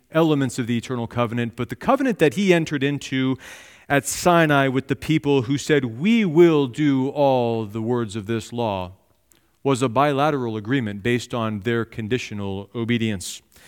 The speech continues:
It was a, an agreement that the people entered into in their own strength and without having the new heart that God must supply.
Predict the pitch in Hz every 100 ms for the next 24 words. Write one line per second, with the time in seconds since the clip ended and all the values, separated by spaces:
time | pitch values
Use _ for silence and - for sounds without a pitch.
0 | - - 170 170 156 156 147 135 - -
1 | _ 165 165 139 165 226 175 151 156 156
2 | - 220 180 160 180 165 156 190 - 151
3 | 139 160 160 147 160 165 165 151 - -
4 | 170 175 151 - - 160 151 151 - 175
5 | 180 147 - 185 143 135 123 123 143 156
6 | 123 - 190 135 113 127 120 135 131 117
7 | 123 127 - - - 127 - 165 95